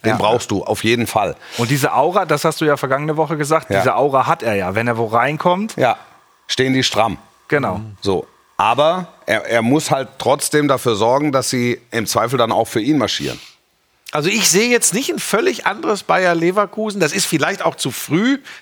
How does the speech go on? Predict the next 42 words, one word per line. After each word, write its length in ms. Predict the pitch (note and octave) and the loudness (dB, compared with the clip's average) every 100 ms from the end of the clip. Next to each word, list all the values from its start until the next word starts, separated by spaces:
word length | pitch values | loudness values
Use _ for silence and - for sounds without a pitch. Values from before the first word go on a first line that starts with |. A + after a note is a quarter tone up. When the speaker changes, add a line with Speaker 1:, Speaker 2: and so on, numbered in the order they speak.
| - | -2
Speaker 3:
darf 160 | D#3 | -2
man 140 | D#3+ C3+ | 0 0
vielleicht 320 | D#3 F3 F3 | 2 0 2
auch 80 | D#3 | 2
noch 100 | C#3+ | 2
nicht 140 | D3+ | 0
verlangen, 380 | - B2+ D3 F#3 | 0 0 0 0
weil 100 | C#3+ | 0
was 140 | C3 | 0
sollte 220 | C3 D3+ D3+ | 0 0 2
er 60 | |
jetzt 140 | C#3+ C#3+ | 2 0
in 80 | |
der 180 | A#2+ C3+ | 0 0
Woche 220 | C3+ C#3+ | 0 -2
oder 160 | C#3+ B2+ | 0 0
in 80 | B2+ | 0
den 140 | A#2+ | -2
zehn 200 | G#2 C3 | 0 0
Tagen 300 | C3+ C#3+ D3 | 2 0 -2
bewirken? 460 | B2+ A2 F3 F3+ G3 - - - - _ | -6 0 0 -2 -10 -12 -16 -18 -20 _
Aber 360 | - E3 E3+ D3+ | -4 0 2 0
so, 180 | D3 E3+ | 0 -2
so 140 | D3+ D#3 | 0 -2
f-, 60 | D3+ | -4
von 480 | - - C3 - | -8 -10 -8 -2
der 100 | F3 D#3 | 0 0
Gesamtausstrahlung 960 | D3+ - G3+ G#3 - G3 G3+ G#3 G#3 - - - _ _ _ _ _ | 0 0 0 0 2 0 2 0 -2 -8 -18 -20 _ _ _ _ _
und 180 | - C#3 | -6 -2
f-, 60 | - | 0
auch 220 | E3 G3 - | 0 -2 -4
tatsächlich 380 | - F3+ F#3+ E3+ | -2 0 0 -2
von 100 | E3+ | 0
den 100 | D3+ | -2
Spielverläufen 680 | - G3+ A3+ A3+ A3 G#3 G3 | -2 0 2 2 2 0 0
sehe 140 | F3+ | 0
ich 120 | F3 E3+ | 0 0
nicht 360 | F3+ - - _ _ F#3+ | -2 -2 -12 _ _ -4
was 240 | C#3 - | -2 -2
völlig 420 | - - E3+ E3+ D#3+ | -4 -2 0 0 -2
anderes 340 | D#3+ E3+ C#3+ | 0 -2 0
als 360 | C3+ C3+ - | 0 2 -2